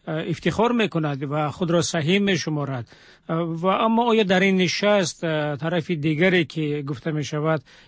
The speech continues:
یک مفکوره، اه، پیروزمندانه دارد و، و مانند این،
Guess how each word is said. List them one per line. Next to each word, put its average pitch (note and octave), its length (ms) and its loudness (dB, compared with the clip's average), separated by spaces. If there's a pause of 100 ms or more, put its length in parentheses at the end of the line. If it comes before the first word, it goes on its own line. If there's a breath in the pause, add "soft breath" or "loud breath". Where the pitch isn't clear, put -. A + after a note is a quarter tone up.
(120)
یک D3+ 160 -4
مفکوره، D3+ 720 0 (320 soft breath)
اه، C#3+ 360 -4
پیروزمندانه C#3+ 760 0
دارد D#3 340 2
و، D3 40 0 (160)
و D3 200 -2
مانند D3+ 460 -2 (120)
این، G3+ 280 4